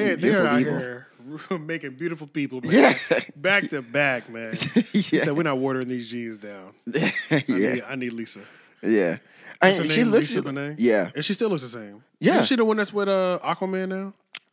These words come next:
Speaker 2: Uh, not anymore. Yeah, uh, I think they just, like, recently, like, <laughs> split.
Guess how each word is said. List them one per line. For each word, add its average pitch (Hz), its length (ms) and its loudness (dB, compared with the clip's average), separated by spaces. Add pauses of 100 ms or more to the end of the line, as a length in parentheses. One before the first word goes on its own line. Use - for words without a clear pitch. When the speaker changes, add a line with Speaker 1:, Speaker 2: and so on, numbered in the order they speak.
(100)
Speaker 2:
Uh, 131 180 6
not 117 160 2
anymore. 101 400 0
Yeah, 113 140 0
uh, 98 360 2
I 101 100 0
think 117 140 -2
they 92 100 -4
just, 87 340 -2
like, 82 140 -2
recently, 85 420 -4
like, 92 180 -4
<laughs> - 20 0
split. - 340 -4